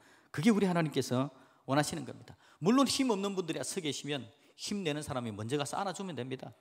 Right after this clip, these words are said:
그런데 우리 하나님은 그 안아주는 걸음들이 많아지기를 바라는 거죠.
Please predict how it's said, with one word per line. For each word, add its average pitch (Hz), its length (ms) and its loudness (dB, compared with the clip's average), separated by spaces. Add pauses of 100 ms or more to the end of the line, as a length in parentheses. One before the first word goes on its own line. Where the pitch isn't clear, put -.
(480)
그런데 131 540 2 (200)
우리 120 120 0
하나님은 101 380 -2 (580)
그 - 140 -10
안아주는 165 600 -2
걸음들이 117 480 -2 (200)
많아지기를 113 580 -2
바라는 - 240 -18
거죠. - 240 -20